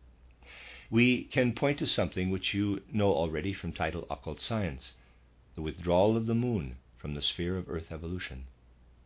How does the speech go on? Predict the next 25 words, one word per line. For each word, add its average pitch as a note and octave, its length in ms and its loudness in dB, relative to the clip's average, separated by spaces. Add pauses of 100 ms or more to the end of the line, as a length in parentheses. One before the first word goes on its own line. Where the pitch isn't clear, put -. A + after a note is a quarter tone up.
(760)
The F#2+ 100 2
moon C3 300 6
was G#2 180 2
once A2+ 280 4
part A2+ 440 2
of A2 80 -6
the A2+ 160 -2
Earth. - 300 -6 (600)
It F#2 80 -6
was F2 140 0
cast G#2+ 360 2
out A#2 220 0
from D#2 200 -10
the C2 120 -8
Earth. C2 260 -12 (960)
As D2 160 -6
a - 20 -4
result, F#2+ 380 4
certain G#2 340 0
moon G#2+ 300 6
influences G2 800 -2 (340)
took A#2 180 -2
effect A2 400 0
on F2+ 160 0
Earth, E2 280 -6